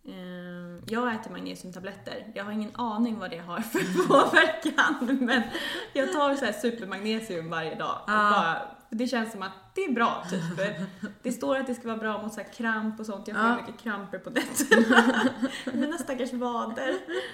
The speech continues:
Speaker 1: Och jag kan också säga, det jag vet inte om det här liksom gäller för dig eller för alla, men förra året så, så hade jag, eller jag har ju alltid problem med mina vader.
Speaker 2: Mm.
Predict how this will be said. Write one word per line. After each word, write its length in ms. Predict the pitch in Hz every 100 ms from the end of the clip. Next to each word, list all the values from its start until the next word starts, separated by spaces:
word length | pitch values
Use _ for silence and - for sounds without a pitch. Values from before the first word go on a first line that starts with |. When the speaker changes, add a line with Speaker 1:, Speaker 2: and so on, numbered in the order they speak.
| 330 359 - - - - -
Speaker 1:
Och 80 | 254
jag 120 | 262
kan 120 | 285
också 220 | 339 - 359
säga, 280 | 302 202 190 - 214
det 60 | 214
jag 160 | 240 247
vet 220 | 277 285
inte 200 | 226 196
om 80 | 175
det 60 |
här 220 | 180 170
liksom 220 | 165 170 180
gäller 180 | 180 180
för 100 | 185
dig 340 | 196 226 180
eller 120 | 160
för 100 | 180
alla, 520 | - 196 220 220 220 -
men 300 | 220 214 214 -
förra 300 | - 240 277
året 380 | - - 220 - -
så, 460 | - 208 185 175 175 175 175 -
så 100 | -
hade 240 | 196 185 202
jag, 300 | 185 180 -
eller 80 | 202
jag 80 |
har 60 | 220
ju 60 | 190
alltid 460 | 190 170 - 202
problem 220 | 202 190
med 100 | 180
mina 200 | 180 170
vader. 400 | 175 175 185 208 - -
Speaker 2:
Mm. 240 | 196 190